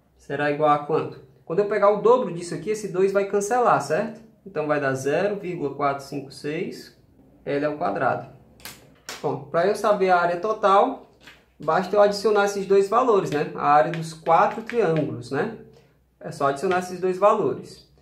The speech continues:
Eles são termos com a mesma parte literal, L ao quadrado. Então, eu tenho que adicionar esses números decimais. Vamos fazer essa continha bem aqui?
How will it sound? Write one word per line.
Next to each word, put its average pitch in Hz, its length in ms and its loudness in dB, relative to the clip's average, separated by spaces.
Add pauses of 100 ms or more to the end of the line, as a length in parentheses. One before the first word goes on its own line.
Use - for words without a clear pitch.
(340)
Eles 135 280 -2
são 143 560 -2 (160)
termos 135 600 -4 (160)
com 143 220 0
a 135 60 2
mesma 175 300 -2
parte 165 280 0
literal, 139 580 0
L 135 160 -2
ao 123 140 -2
quadrado. 143 580 0 (1400)
Então, 147 120 -4
eu 151 60 -2
tenho 165 160 -8
que 175 60 -2
adicionar 170 380 0
esses 170 200 -6
números 180 240 2
decimais. 175 720 -2
Vamos 196 200 -16
fazer 175 180 0
essa - 160 -8
continha 160 320 -4
bem 185 140 0
aqui? 139 440 -8